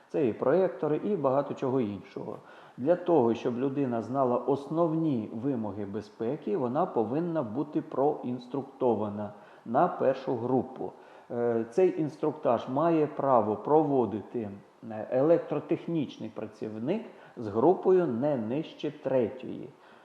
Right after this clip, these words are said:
І звертаю вашу увагу: не, е, інженер з охорони праці, а саме електротехнічний працівник повинен роз'яснити, в чому є небезпека,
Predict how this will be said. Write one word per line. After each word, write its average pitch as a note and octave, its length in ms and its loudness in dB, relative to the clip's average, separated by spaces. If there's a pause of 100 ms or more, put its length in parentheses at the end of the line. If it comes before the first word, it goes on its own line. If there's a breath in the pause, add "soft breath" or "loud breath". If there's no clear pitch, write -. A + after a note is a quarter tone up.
(160 loud breath)
І A#2+ 240 0
звертаю B2+ 580 2
вашу C#3+ 300 2
увагу: B2+ 480 2 (280)
не, D3+ 400 -2
е, C3 440 2
інженер C#3 460 0
з A2+ 80 -4
охорони G#2+ 440 -6 (100)
праці, G#2+ 420 -8 (460 loud breath)
а A#2+ 180 2
саме D#3+ 520 2
електротехнічний C#3 1500 0
працівник A2 600 -6
повинен C3+ 560 0
роз'яснити, C3+ 880 -2
в - 80 -14
чому D#3+ 320 0
є A#2 180 -2
небезпека, A2+ 800 -2